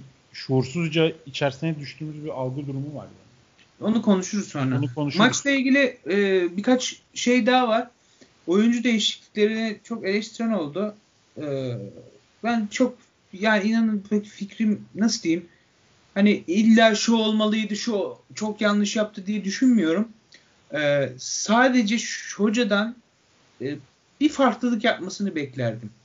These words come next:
Speaker 2: Yani hatta şöyle, beklerdim dediğim, hani illa yapacak bir şey değil. Yani işte sol kanat çıkar, sol al, sağ çıkar, sağ al.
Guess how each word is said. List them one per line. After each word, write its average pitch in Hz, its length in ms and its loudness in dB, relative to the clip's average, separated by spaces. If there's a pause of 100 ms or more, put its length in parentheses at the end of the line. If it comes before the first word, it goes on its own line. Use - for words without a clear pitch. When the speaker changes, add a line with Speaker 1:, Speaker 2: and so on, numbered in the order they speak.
(640)
Speaker 2:
Yani 165 80 -6
hatta 220 260 0
şöyle, 185 480 -2 (840)
beklerdim 220 600 0
dediğim, 247 360 -2 (520)
hani 160 140 -10
illa 208 360 2
yapacak 202 460 -4
bir - 60 -16
şey 190 220 -6
değil. 151 120 -10
Yani 196 300 -4 (460)
işte - 220 -12
sol 214 360 -4
kanat 156 360 -8
çıkar, 196 280 -6
sol 190 300 -4
al, 123 200 -6 (120)
sağ 185 360 -2
çıkar, 160 300 -4
sağ 165 300 -4
al. 131 160 -2